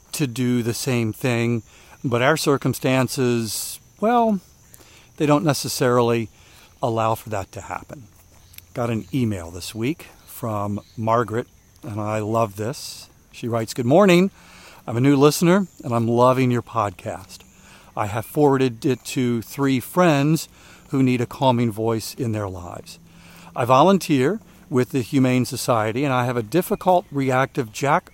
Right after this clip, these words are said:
Russell pit mix, and because of her behavior towards cars and neighbors, I have to do boring laps in my backyard.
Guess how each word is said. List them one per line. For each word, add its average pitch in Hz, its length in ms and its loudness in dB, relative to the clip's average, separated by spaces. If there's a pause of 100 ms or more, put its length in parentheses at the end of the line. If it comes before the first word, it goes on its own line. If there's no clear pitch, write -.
Russell 135 420 2
pit - 320 -4
mix, 117 460 -4 (580)
and 127 140 0
because 131 320 -2
of 123 120 -6
her 131 400 2 (420)
behavior 127 640 -2
towards 120 420 -4
cars 131 420 2
and 113 140 -2
neighbors, 175 560 2 (640)
I 117 120 -2
have 165 240 2
to 196 100 -8
do 139 220 2
boring 127 520 2
laps 117 520 -2 (100)
in 120 140 -2
my 107 180 -2
backyard. 90 680 -10